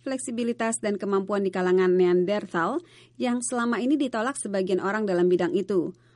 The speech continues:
ujar penulis utama penelitian itu, Eric Triankus, di Washington University Saint Louis kepada kantor berita A F P.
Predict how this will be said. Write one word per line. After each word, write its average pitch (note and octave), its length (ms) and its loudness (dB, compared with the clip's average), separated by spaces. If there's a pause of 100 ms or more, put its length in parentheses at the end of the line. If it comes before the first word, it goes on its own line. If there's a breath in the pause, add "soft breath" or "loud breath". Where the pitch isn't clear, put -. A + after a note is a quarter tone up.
(140 soft breath)
ujar F3+ 400 0
penulis F3+ 320 4
utama G3 440 -2
penelitian F3+ 520 2
itu, A#3+ 480 -2
Eric G#3 360 -4
Triankus, G3 640 -2 (260 soft breath)
di C4+ 160 -4
Washington A#3+ 480 -2
University G#3 800 -2
Saint G3 240 -2
Louis A#3+ 320 -2 (160)
kepada F3 320 -6
kantor F#3+ 340 -2
berita F3+ 400 -2
A D3+ 300 -6
F F#3+ 180 -8
P. D3+ 300 -4